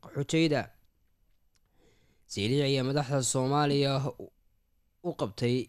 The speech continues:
in muddo saddex maalmood ah ay kaga soo jawaabaan arrintaasi. Saylici ayaa sheegay in saddex boqol iyo konton xaaji ah aysan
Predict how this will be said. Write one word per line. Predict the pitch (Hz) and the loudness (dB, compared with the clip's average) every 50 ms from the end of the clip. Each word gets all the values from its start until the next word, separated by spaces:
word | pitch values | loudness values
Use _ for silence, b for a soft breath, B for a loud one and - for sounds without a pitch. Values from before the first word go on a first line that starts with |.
| - 151 | -4 -2
in | 151 147 143 139 135 131 131 131 | 0 0 0 0 0 0 -2 -2
muddo | 135 131 151 | -2 -2 -2
saddex | 156 - 170 165 160 147 156 143 - - 147 | -2 -2 -2 -6 -6 -4 -4 -4 -4 -4 -4
maalmood | 139 135 135 135 139 147 156 156 147 113 | -2 -2 0 0 2 2 2 2 2 2
ah | 82 67 76 | 0 -2 -4
ay | 87 98 104 110 - | -6 -6 -6 -6 -6
kaga | - 139 147 151 | -6 -6 -4 -4
soo | - - 151 135 | -2 -2 -2 -2
jawaabaan | - - 139 139 135 131 131 131 127 | -2 -2 0 2 2 2 2 2 0
arrintaasi. | 127 127 131 131 127 135 127 127 120 - 117 104 92 76 - - _ _ _ _ _ _ _ _ _ _ _ | 0 -2 -2 -2 0 0 0 0 0 -2 -2 -4 -4 -6 -8 -14 _ _ _ _ _ _ _ _ _ _ _
Saylici | - 98 104 117 139 147 139 123 104 85 - - - - - - _ - | -4 0 0 2 2 2 2 2 0 -2 -6 -12 -20 -20 -20 -20 _ -6
ayaa | - 95 104 | -4 -2 -2
sheegay | 107 - - 123 123 127 139 139 139 139 117 - 151 | -2 -2 -2 -2 -2 0 0 0 0 -2 -2 -4 -2
in | 151 147 | -2 -2
saddex | 160 156 147 143 147 143 131 131 | -4 -4 -6 -4 -4 -4 -4 -4
boqol | 127 - - 151 151 147 | -4 -2 0 0 0 0
iyo | 143 - | -2 -2
konton | - 165 - - 151 139 131 - | -2 -4 -2 -2 -2 -2 -4 -6
xaaji | - - - 127 127 139 - - 170 165 117 | -8 -6 -4 -4 -4 -4 -2 0 0 2 0
ah | 80 69 - - - - | 0 -2 -8 -12 -12 -10
aysan | - 92 104 107 - 139 131 131 131 131 131 127 - | -6 -6 -4 -4 -2 -2 -2 -2 -2 -2 -4 -6 -8